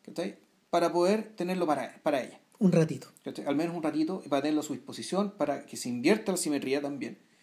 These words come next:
Speaker 2: Sí.
Speaker 1: ¿cachai? Y que, y de modo que la simetría que se invierte se termina convirtiendo en una ilusión, ¿cachai? De igualdad.
Speaker 2: Bueno,
Speaker 1: ¿Cachai?
Speaker 2: y es precisamente, por ejemplo, lo que, lo que el doctor de Tom Cruise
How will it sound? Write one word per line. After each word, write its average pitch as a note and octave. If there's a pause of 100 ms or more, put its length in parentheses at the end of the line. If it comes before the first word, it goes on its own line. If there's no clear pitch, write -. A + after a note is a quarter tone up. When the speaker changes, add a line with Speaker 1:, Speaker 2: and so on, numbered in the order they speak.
(120)
Speaker 2:
Sí. -
Speaker 1:
¿cachai? C#3
Y B2
que, C3
y B2
de B2+
modo C#3+
que D3+ (360)
la C3+
simetría D3+
que E3
se E3+
invierte G3+
se D3+
termina D#3
convirtiendo D3+
en E3
una D#3
ilusión, F#3+
¿cachai? E3+
De D3+
igualdad. D3 (500)
Speaker 2:
Bueno, G3
Speaker 1:
¿Cachai? -
Speaker 2:
y F#3+
es F#3+
precisamente, A3+
por G3+
ejemplo, A3+
lo G3
que, F3 (320)
lo E3
que E3+
el E3
doctor G3
de G3+
Tom G3+
Cruise A#3